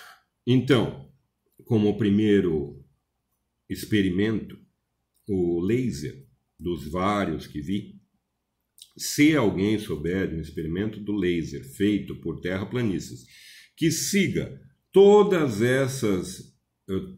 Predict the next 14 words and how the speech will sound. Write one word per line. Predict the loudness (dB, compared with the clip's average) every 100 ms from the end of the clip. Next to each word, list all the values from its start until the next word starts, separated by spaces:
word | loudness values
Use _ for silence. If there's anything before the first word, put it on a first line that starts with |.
| -4
tudo | 0 0 0
que | 2
é | 2
requerido | 0 0 2 2 2 -2 -6 -8
para | -10 -10 -10
que | -14
seja | -12 -10 -8 -8
feito | -8 -8 -10
esse | -14
tipo | -18 -16 -14
de | -8
experimento, | -4 -2 -2 -6 -12 -14 -6
me | -2
avise. | -2 -4 -10 -12 -20